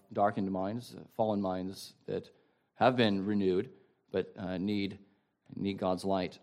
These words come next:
to permeate every crevice of our cranium, if you will, that we might know God truly <clears throat> as he speaks to us through his word. And in, um, in John sixteen,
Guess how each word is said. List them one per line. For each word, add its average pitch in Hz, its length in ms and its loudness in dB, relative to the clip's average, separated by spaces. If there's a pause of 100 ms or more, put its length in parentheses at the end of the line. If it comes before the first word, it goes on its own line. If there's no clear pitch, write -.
to 95 80 -10
permeate 98 360 -2
every 95 380 0 (320)
crevice 92 480 -4 (800)
of 92 80 -4
our 98 100 2
cranium, 104 380 2
if 85 140 -4
you 95 80 0
will, 90 200 0 (440)
that 95 100 -2
we 98 80 0
might 95 160 2
know 104 320 4 (180)
God 90 280 2
truly 98 320 -2 (440)
<clears throat> 190 140 -4 (920)
as 101 120 -4
he 98 100 -4
speaks - 280 -4
to 95 160 -6
us 98 140 -6
through 95 140 -4
his 90 120 -6
word. 98 260 -2 (2250)
And 131 420 8 (720)
in, 120 440 6 (260)
um, 92 460 -4 (720)
in 107 100 -2
John 151 300 6
sixteen, 110 760 0